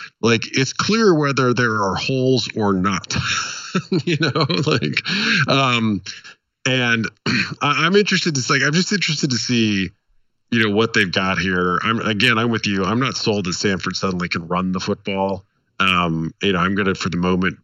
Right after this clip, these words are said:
put that in my back pocket and say, like, that's probably a U S C front seven problem. But I think they're gonna, I,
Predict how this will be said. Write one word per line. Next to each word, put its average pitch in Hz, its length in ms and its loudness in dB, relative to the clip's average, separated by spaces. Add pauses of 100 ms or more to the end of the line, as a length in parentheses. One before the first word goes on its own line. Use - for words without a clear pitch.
put 98 140 -4
that 92 140 0
in 90 60 0
my 87 140 0
back 90 280 -2
pocket 92 340 -2
and 87 120 -4
say, 87 140 -2
like, 85 260 -4
that's - 380 -4
probably 90 380 -2
a - 20 0
U 87 320 0
S 87 100 -2
C 90 540 -2 (420)
front - 300 -2
seven 90 340 -2
problem. 98 560 -2 (800)
But 117 120 2
I 123 120 4
think 175 180 0
they're 170 140 2
gonna, 131 160 2
I, 120 160 2